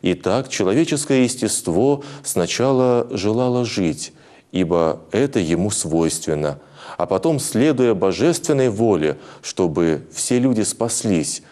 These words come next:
общей воле Отца и Сына и Святого Духа, решилось на страдания.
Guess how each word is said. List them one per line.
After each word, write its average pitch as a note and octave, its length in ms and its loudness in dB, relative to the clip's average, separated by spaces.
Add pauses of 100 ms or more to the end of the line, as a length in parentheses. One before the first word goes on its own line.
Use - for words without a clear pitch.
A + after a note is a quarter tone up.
(140)
общей - 380 0
воле A2 320 2
Отца A#2 640 -2 (100)
и G2 100 2
Сына B2+ 520 2
и - 140 -4
Святого G2+ 520 0
Духа, G2 500 2 (380)
решилось B2+ 760 0
на G#2+ 100 -6
страдания. D#2 800 -4